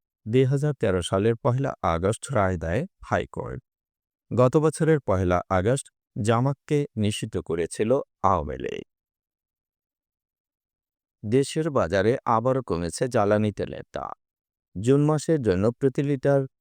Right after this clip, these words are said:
ডিজেলের দাম কমানো হয়েছে দুই টাকা। পেট্রোল ও অকটেনের দাম কমেছে তিন টাকা। নতুন দাম আজ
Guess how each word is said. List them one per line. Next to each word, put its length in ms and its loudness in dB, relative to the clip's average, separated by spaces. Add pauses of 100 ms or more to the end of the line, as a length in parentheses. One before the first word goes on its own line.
ডিজেলের 520 4
দাম 220 2
কমানো 420 -2
হয়েছে 360 2
দুই 320 0
টাকা। 320 -10 (1000)
পেট্রোল 420 2 (120)
ও 100 2 (340)
অকটেনের 500 2
দাম 240 0
কমেছে 440 -2 (100)
তিন 240 -2
টাকা। 320 -8 (720)
নতুন 440 2
দাম 220 4 (140)
আজ 160 0